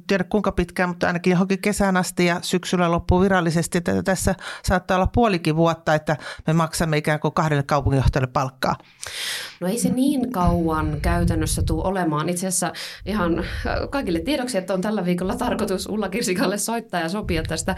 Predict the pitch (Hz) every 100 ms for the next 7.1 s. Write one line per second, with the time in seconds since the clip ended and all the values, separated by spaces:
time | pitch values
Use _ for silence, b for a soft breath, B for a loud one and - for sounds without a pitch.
0 | B B 440 330 - 160 160 170 160 156
1 | 180 185 175 170 170 160 170 185 185 175
2 | 175 - 196 196 160 160 160 147 - 156
3 | 151 151 - 165 170 175 160 - - 170
4 | 165 165 180 180 165 151 151 147 156 143
5 | 143 151 156 - 147 B B B B 147
6 | 156 156 156 160 175 143 147 147 147 147
7 | 151